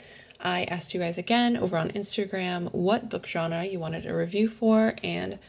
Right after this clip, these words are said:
feel good or light fiction had the most votes, so that's what I'll be talking about today. And a book that sort of falls into this category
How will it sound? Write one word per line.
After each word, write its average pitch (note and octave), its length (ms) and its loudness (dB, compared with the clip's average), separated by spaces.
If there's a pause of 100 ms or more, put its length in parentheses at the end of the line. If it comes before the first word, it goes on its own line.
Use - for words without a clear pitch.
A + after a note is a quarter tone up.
(220)
feel A3+ 280 2
good F#3+ 320 -2
or F3 320 2
light F#3 460 -2
fiction - 480 -2
had G#3 200 -4
the F3 60 -4
most E3+ 380 -4
votes, B3+ 500 0
so F3 460 -2
that's F3+ 220 -2
what F3+ 60 -4
I'll F3+ 80 0
be F#3 100 0
talking F3 360 -6
about - 260 -4
today. G#3+ 440 -4 (1900)
And G#3 100 2
a G#3 60 4
book C4+ 220 0
that - 140 -4
sort G#3 200 -2
of G3 240 -4
falls F#3+ 400 -2
into F#3+ 220 -6
this G3 180 -2
category F3+ 680 0